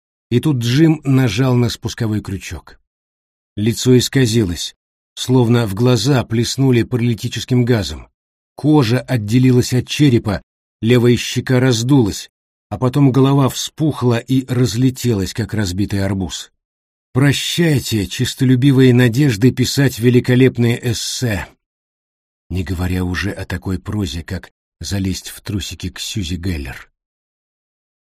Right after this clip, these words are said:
Красное желе выплеснулось на соседний кактус. Джим шагнул вперед, колени его подогнулись, револьвер выскользнул из руки, и юноша повалился на землю.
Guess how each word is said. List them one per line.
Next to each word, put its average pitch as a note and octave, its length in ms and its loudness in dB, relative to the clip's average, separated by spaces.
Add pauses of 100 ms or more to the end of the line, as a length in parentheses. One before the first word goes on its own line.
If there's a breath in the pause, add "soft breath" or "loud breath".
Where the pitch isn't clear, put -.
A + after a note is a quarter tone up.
Красное A#2 600 0
желе B2+ 480 2
выплеснулось A2 880 -2
на G#2+ 80 -4
соседний G#2 540 -4
кактус. - 540 -10 (560)
Джим A#2+ 380 2
шагнул C3+ 480 2
вперед, C3+ 640 2 (480)
колени B2+ 460 6
его B2 200 6
подогнулись, B2+ 760 4 (640)
револьвер C3+ 600 4
выскользнул C3 800 4
из A2 120 2
руки, C3 500 2 (500)
и B2+ 60 2
юноша C#3 520 4
повалился C3 560 2
на B2 140 4
землю. G2 500 -4